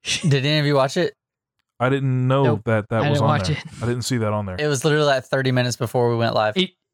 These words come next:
Speaker 3: yeah, I was
Speaker 2: Oh.
Speaker 3: about to say, I saw, I saw it get added, but I was like, "Ah, I can't watch it right now."
Speaker 2: Well, it's delayed to, like, twenty forty-three, right?
Speaker 1: So, one,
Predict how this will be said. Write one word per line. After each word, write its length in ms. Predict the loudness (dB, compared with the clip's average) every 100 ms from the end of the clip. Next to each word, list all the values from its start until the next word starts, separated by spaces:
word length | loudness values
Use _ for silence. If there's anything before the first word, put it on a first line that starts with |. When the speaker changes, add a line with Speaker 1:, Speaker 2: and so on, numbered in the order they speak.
| _ 2
Speaker 3:
yeah, 180 | 4 4
I 20 |
was 40 |
Speaker 2:
Oh. 40 | 4
Speaker 3:
about 100 | 0
to 80 |
say, 160 | -2 -2
I 140 | 0
saw, 360 | 0 2 0 0
I 120 | -2
saw 180 | -2 -2
it 80 | -2
get 140 | -4
added, 320 | -2 -2 -2
but 100 | -4
I 80 | -2
was 160 | -4 -6
like, 160 | -8 -8
"Ah, 680 | -8 -6 -6 -4 -4 -4
I 80 | -8
can't 260 | -10 -12 -12
watch 160 | -16
it 40 | -16
right 80 | -4
now." 40 |
Speaker 2:
Well, 100 | -2
it's 60 | 0
delayed 360 | 0 2 2 2
to, 60 |
like, 160 | 0 -2
twenty 280 | -4 -4 -4
forty-three, 760 | -4 -4 -4 -8 _ -8 -6 -6
right? 220 | -6 -8 -10 _ _ _ _ -8
Speaker 1:
So, 760 | -2 2 4 4 4 0 -2 -8 _ _ _ _ _ _ -4
one, 300 | 0 0